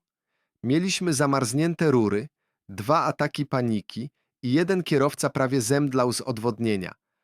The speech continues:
odpowiedziała równym tonem. Ale poza tym było spokojnie. Wolf uniósł brew.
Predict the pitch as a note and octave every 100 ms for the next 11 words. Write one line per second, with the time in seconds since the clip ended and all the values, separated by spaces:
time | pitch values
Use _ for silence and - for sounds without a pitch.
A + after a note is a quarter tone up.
0 | _ _ _ B2 - B2+ A2 G#2+ B2+ C3+
1 | B2 B2+ A2 A2 G#2 G#2 F2 D2+ - _
2 | _ _ _ A2 A#2 - F3 D#3 A#2 -
3 | A2+ C3 - _ _ G#2 B2 A#2 - B2+
4 | - A2+ G2 F2 D2 _ _ _ _ G#2
5 | D3+ F3 - - C#3 C#3 - C#3 A#2+ G#2+
6 | E2 -